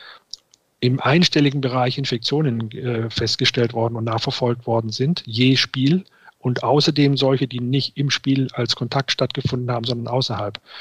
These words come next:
Und dann kommt ja immer das Argument, es fahren dann ja da so viele Menschen hin und die Anreise und dies und das.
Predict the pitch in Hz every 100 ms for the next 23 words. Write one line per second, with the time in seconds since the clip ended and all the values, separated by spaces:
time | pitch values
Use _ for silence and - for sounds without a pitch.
0 | - - - - 123 123 127 160 156 151
1 | 143 143 139 135 135 139 147 - _ _
2 | - _ 143 127 - - 131 135 131 127
3 | 123 127 123 123 123 120 131 135 123 123
4 | 117 123 131 170 139 113 123 143 147 139
5 | 135 131 127 127 123 110 135 -